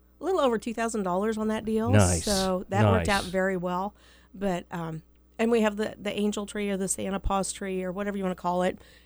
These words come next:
Speaker 1: It's at the dog groomer.
Speaker 2: Okay.
Speaker 1: And
Speaker 2: Okay.
Speaker 1: basically you just adopt a pet and bring in supplies.
Speaker 2: And as always,
Speaker 1: So
Speaker 2: the, the, the animal shelter needs, always bleach. We always say if you're
Speaker 1: Oh,
Speaker 2: going,
Speaker 1: yeah.
Speaker 2: if you're going to the store to grab a jug of bleach for yourself, just get two.
Speaker 1: <laughs> Yeah.
Speaker 2: Drop one off at the animal shelter. Your old towels, old blankets, things
Speaker 1: Laundry
Speaker 2: like that.
Speaker 1: detergent.
Speaker 2: If you're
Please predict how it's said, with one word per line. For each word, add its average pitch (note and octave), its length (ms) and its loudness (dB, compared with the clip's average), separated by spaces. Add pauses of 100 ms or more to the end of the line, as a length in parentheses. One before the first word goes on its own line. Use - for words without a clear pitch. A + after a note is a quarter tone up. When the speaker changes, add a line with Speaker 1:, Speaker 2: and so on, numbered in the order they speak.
Speaker 1:
It's G3+ 220 0
at G3 140 -2
the F#3+ 80 -10
dog F3+ 240 -4
groomer. F3+ 380 -4 (420)
Speaker 2:
Okay. G#2 340 2 (100)
Speaker 1:
And F3 120 -2
Speaker 2:
Okay. F3 140 -2
Speaker 1:
basically F#3+ 320 4
you F3 160 -4
just - 240 -8
adopt E3+ 300 -6
a F3 40 -8
pet F3 340 2 (120)
and F3+ 300 -2
bring F3+ 160 0
in E3 120 -2
supplies. E3+ 640 -6 (440)
Speaker 2:
And C#3 200 10
as C3 180 10
always, G#2 380 10
Speaker 1:
So - 80 -8
Speaker 2:
the, G#2 240 10
the, G#2+ 240 4
the A2 100 8
animal G#2 320 10
shelter G2 380 6
needs, G2 280 4 (240)
always C#3 300 10
bleach. A2+ 460 8
We A#2 100 10
always B2 220 12
say A#2+ 220 10
if A2 100 6
you're A#3 100 10
Speaker 1:
Oh, D4 40 12
Speaker 2:
going, E3+ 200 12
Speaker 1:
yeah. A3 140 0
Speaker 2:
if C3+ 120 4
you're B2 120 6
going F3 300 12
to E3 80 12
the D#3 40 10
store E3 340 12
to D3+ 60 10
grab D3 320 12
a C3 60 10
jug C3+ 260 8
of C3+ 80 6
bleach C#3 240 10
for - 80 2
yourself, C3 380 8
just C3+ 240 8
get D#3+ 180 8
two. G#2 280 10
Speaker 1:
<laughs> - 20 6
Yeah. B3+ 120 10
Speaker 2:
Drop A#2 240 12
one B2 160 8
off A#2+ 220 10
at B2+ 80 -6
the A#2+ 140 6
animal F#2+ 220 6
shelter. G2+ 380 2
Your G#2+ 220 6
old C#3+ 360 10
towels, D3 680 10
old C3 300 6
blankets, C3 640 8
things C#3+ 320 8
Speaker 1:
Laundry C#3+ 220 10
Speaker 2:
like - 100 0
that. C#3+ 320 12
Speaker 1:
detergent. A3+ 500 0
Speaker 2:
If C3+ 180 0
you're A#2+ 220 8